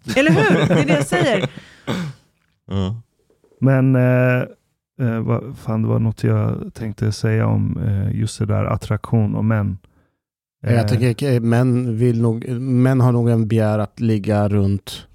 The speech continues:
Speaker 4: med många kvinnor, det tror jag.
Speaker 1: Även om de är jättefula?
Speaker 4: Kanske
Speaker 2: Well, men are
Speaker 4: inte de
Speaker 2: definitely more promiscuous than women, though.
Speaker 1: Men skulle ni liksom hellre ligga med en ful och jättegammal kvinna än ingen alls?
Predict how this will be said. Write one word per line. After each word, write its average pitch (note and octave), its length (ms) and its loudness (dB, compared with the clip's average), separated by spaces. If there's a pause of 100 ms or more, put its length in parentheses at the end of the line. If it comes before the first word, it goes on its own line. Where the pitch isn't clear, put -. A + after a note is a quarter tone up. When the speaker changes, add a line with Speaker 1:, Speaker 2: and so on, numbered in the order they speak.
Speaker 4:
med G#2+ 220 0
många G#2+ 220 0
kvinnor, G2+ 460 0
det A2 80 -2
tror G#2+ 180 -2
jag. F#2+ 160 -4 (300)
Speaker 1:
Även A3 280 2
om G#3+ 80 0
de G3 100 -2
är G3 40 0 (120)
jättefula? F#3+ 640 -6 (580)
Speaker 4:
Kanske C3+ 460 0
Speaker 2:
Well, B2+ 260 0 (100)
men C3 260 2
are A2+ 40 4
Speaker 4:
inte G2 120 0
de G#2 60 2
Speaker 2:
definitely G#2 300 0
more F#2+ 180 2
promiscuous F#2 580 -2
than D#2+ 180 -2
women, E2+ 300 0
though. B1 260 -6 (840)
Speaker 1:
Men A#3+ 440 2
skulle B3+ 380 -2
ni C#4 160 2
liksom A3 260 -2
hellre A#3+ 420 0
ligga F#3+ 260 -2
med F3+ 200 -4
en F#3 220 -4
ful C4+ 760 0 (160)
och - 280 -2
jättegammal G#3 1160 0 (360)
kvinna G3 420 0
än F#3+ 180 -2
ingen F#3+ 240 0
alls? - 360 -10